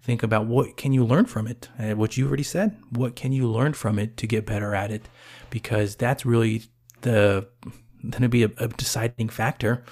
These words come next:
in your growth. The, the growth mindset, that's really important there. And really the, the whole keeping the blinders on. And I think that that's something that I've seen in different industries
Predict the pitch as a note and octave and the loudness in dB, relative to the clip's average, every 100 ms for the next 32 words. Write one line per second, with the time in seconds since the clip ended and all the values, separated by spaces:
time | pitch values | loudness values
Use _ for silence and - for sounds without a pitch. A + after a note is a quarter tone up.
0 | - - _ A2+ G#2+ G2+ G#2 A2 E3 D#3 | -20 -20 _ -4 -2 -2 2 4 4 2
1 | - - - A#2 G#2+ - A#2+ A2+ A#2 C3 | -4 -20 -6 -4 -4 -6 -10 0 0 2
2 | B2+ B2 B2+ - A#2+ - - A2+ - B2+ | 2 2 0 0 -2 -2 -10 -12 -6 -2
3 | B2+ B2+ B2 A2+ A#2+ A#2 A2+ A#2 A#2 - | 0 0 0 -2 -4 -4 -4 -4 -6 -10
4 | - - - - - G2+ G2+ G#2 G#2+ G#2 | -20 -20 -20 -12 -6 -4 -4 -4 -6 -8
5 | - - - C3 D3 D#3+ D3 C#3 - - | -14 -18 -10 -6 -4 -4 -4 -6 -6 -4
6 | A#2+ G#2+ - - C3 - B2+ C3 B2+ G#2+ | -2 -2 -6 -4 -4 -4 -4 0 0 2
7 | A2 G#2 G2+ G2 G2 G2 G2+ G#2+ A2 C#3 | 2 2 2 -2 -4 -4 -4 -2 0 0
8 | C3+ A2+ A#2 A2 - G#2+ A2+ G#2+ G#2 G2+ | -2 -2 0 0 0 -4 -2 -2 -2 -4
9 | - A#2 G#2+ G2+ G2 A#2 - G#2+ A2+ - | -6 -2 -2 -2 -2 -4 -2 -2 -2 -8
10 | - - - - - B2+ C3 B2+ - A#2+ | -20 -20 -20 -20 -2 4 4 4 4 6
11 | A#2 B2 - | 6 4 -4